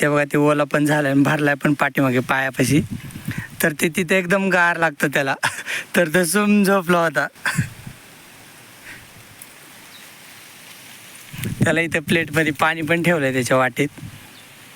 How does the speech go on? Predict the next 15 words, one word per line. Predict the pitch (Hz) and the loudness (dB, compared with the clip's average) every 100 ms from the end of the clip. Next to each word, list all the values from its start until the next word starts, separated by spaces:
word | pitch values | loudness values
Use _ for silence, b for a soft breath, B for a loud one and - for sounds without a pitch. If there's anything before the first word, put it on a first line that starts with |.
| - - - - - - - - - - | -20 -20 -20 -20 -20 -20 -18 -16 -16 -4
काय | 170 170 | 0 0
रे | 180 170 - - - - - - - - - - - - - | 0 -4 -8 -20 -10 -2 0 0 -2 -2 -2 0 0 -4 -2
मोत्या, | - 147 175 165 190 - | -2 0 0 0 -2 0
चल | 202 202 185 | 2 2 2
उडी | 190 190 | 2 2
मार. | 190 156 - - - - - - | 0 -2 -6 -6 -2 -2 -2 -2
मोत्या, | 190 196 208 | -2 0 -2
इकडं | 214 | 0
वर | 214 220 | 2 2
बघ, | 208 202 - | 0 -2 -2
चल. | 226 220 214 - - - - - - - - - - - - - - - - | 0 0 -4 -20 -10 -8 -4 -4 -2 -4 -8 -16 -14 -10 -10 -12 -18 -8 -2
ओय, | 208 196 156 | 0 2 0
बस, | 143 165 151 | 0 -2 -2
पाणी | - 165 160 | -2 -2 0
सांडशील. | 147 143 127 117 | -2 -2 0 -2